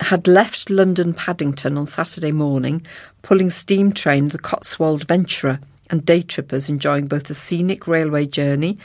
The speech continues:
and a few hours exploring Worcester. Shrub Hill Station had more members of staff on the platforms than it would on a usual Saturday in anticipation of large crowds, and the public didn't disappoint, turning out in their dozens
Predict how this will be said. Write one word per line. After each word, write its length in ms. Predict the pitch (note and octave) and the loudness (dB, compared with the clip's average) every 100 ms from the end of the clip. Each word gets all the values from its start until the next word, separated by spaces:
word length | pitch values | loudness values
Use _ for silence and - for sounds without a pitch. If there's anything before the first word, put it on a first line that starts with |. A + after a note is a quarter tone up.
| - | -10
and 80 | F3+ | -6
a 60 | E3+ | -4
few 240 | - D#3+ | -2 0
hours 320 | D3+ D3+ C#3 | 2 2 0
exploring 640 | - - D3 C#3 C#3+ C#3+ D3 | -4 -4 -2 0 0 0 0
Worcester. 400 | D3+ - - C#3 - _ _ - - - - - | -2 -4 -6 -8 -10 _ _ -20 -20 -20 -20 -18
Shrub 280 | - - G#3 | -4 -2 2
Hill 140 | C4 | 2
Station 560 | B3+ - F3+ E3 - E3 | 2 4 2 2 0 0
had 220 | F3+ E3+ | 0 0
more 220 | F3 F#3+ | 2 4
members 480 | G#3+ G3+ F3+ E3+ E3 | 4 4 4 2 -2
of 80 | D#3 | -2
staff 460 | - - E3+ G3+ F3+ | -4 0 -2 0 -4
on 80 | |
the 80 | D#3 | -4
platforms 600 | D3+ - - - D#3+ C#3 | -4 -4 -4 -4 -4 -2
than 140 | C#3+ C#3+ | 0 -2
it 140 | C#3+ | -2
would 240 | D3 D3 - | -4 -4 -2
on 140 | C#3+ C#3 | 0 2
a 60 | |
usual 520 | C#3 D3+ F3 E3 C#3 | 2 4 2 0 -4
Saturday 640 | C3+ - - - - C3+ - | -2 -4 -4 -4 -2 -2 -2
in 140 | D#3+ D3 | -2 -2
anticipation 840 | D#3 - - F3 G3 F3 - C#3+ | -2 -4 -4 -2 0 0 0 -2
of 100 | C3+ | 0
large 400 | D3 D3 D3+ D3+ | 2 2 0 -4
crowds, 480 | - E3+ D#3+ C#3+ - - - - - - _ | -2 -2 -2 -4 -8 -10 -18 -18 -20 -20 _
and 100 | - | 0
the 60 | E3+ | 0
public 460 | E3 A3+ D#3+ - - | 2 2 2 -2 0
didn't 240 | F3 F3 | 0 0
disappoint, 640 | E3+ E3+ - C#3 C3+ C3+ - - - - | -4 -6 -6 -4 -2 -4 -12 -20 -20 -2
turning 340 | F#3+ G3+ A3 | 2 4 4
out 280 | E3+ D#3 D#3+ | 0 0 -2
in 80 | D#3 | 0
their 80 | D#3+ | 2
dozens 540 | D#3+ D#3+ C#3 C3 B2+ | 4 2 2 -4 -6